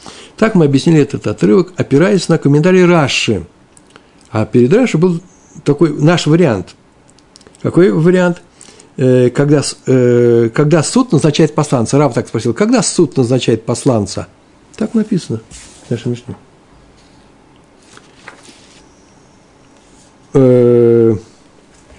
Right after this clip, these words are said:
наш, м, э, когда суд назначает посланца, «Ки мешаве бедин шалих». Вот, первые слова нашего,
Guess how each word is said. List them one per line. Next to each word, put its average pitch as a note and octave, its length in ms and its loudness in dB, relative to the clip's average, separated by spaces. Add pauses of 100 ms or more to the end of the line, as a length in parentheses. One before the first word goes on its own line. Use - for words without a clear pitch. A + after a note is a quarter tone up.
(460)
наш, A#2+ 300 -2 (200)
м, A2 320 2
э, A2 480 2 (2250)
когда C#3+ 180 2
суд C#3 220 -2
назначает A#2+ 480 0
посланца, - 640 -2 (160)
«Ки A3 140 2
мешаве G#3 400 2
бедин E3+ 400 2
шалих». B2+ 420 -2
Вот, C3+ 240 -4 (140)
первые F3+ 260 2
слова E3 540 -2 (240)
нашего, B2+ 400 -4